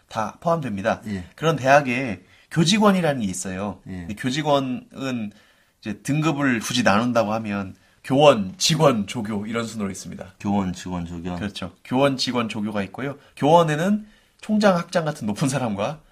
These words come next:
Speaker 2: 예.
Speaker 1: 그 밑에 교수, 부교수, 정교수 이렇게 있습니다.
Speaker 2: 교수,
Speaker 1: 아,
Speaker 2: 부-,
Speaker 1: 교수, 부교수, 조교수.
Speaker 2: 조교수.
Speaker 1: 예. 그러니까 총장이나 학장, 그리고 교수, 부교수, 조교수까지는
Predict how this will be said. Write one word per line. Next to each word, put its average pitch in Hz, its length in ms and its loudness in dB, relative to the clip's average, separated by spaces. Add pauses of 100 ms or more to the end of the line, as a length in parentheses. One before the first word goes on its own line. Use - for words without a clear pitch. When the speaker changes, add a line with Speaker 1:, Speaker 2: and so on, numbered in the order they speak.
(100)
Speaker 2:
예. 92 40 -10
Speaker 1:
그 90 100 -4
밑에 120 320 -4
교수, 143 440 -2
부교수, 127 380 -4
정교수 110 420 -6
이렇게 98 320 -4
있습니다. 90 480 -4 (560)
Speaker 2:
교수, 117 160 2
Speaker 1:
아, 104 200 8
Speaker 2:
부-, 113 80 -2
Speaker 1:
교수, 190 280 6
부교수, 143 360 0
조교수. 120 260 2 (220)
Speaker 2:
조교수. 90 160 -4
Speaker 1:
예. 95 160 -6 (140)
그러니까 - 240 -8
총장이나 202 600 2
학장, 120 460 -4
그리고 151 440 -4 (300)
교수, 151 320 0
부교수, 147 340 -2
조교수까지는 135 880 -4